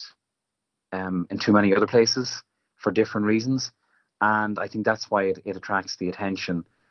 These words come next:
So the first hurdle for us was, was getting an entry, and then you, you know, you take it from there, because,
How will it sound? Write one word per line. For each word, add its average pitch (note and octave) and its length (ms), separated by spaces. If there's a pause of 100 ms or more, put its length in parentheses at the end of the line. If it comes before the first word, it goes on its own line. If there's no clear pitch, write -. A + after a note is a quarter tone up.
(180)
So F#2 880
the G#2+ 100
first A#2 340
hurdle G#2 300
for G#2 240
us - 260
was, G2 200 (100)
was F#2+ 140
getting G2 260
an F#2+ 60
entry, F#2 400
and E2+ 180
then F2 160
you, E2+ 160 (400)
you F#2 80
know, F2 80
you F2 120
take - 260
it - 60
from F2+ 160
there, F#2 200
because, F#2+ 520